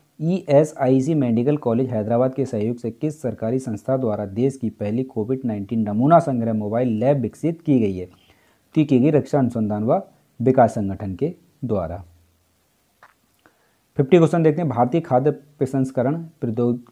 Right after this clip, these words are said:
प्रौद्योगिकी संस्थान का मुख्य परिसर कहाँ पर स्थित है? तो ये तमिलनाडु में स्थित है। फिफ्टी वन क्वेश्चन देखते हैं,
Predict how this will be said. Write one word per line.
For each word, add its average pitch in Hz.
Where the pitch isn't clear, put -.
प्रौद्योगिकी 113
संस्थान 120
का 123
मुख्य 131
परिसर 104
कहाँ 113
पर -
स्थित 104
है? 98
तो 131
ये 143
तमिलनाडु 156
में 156
स्थित 147
है। 170
फिफ्टी 143
वन 160
क्वेश्चन 151
देखते 143
हैं, 180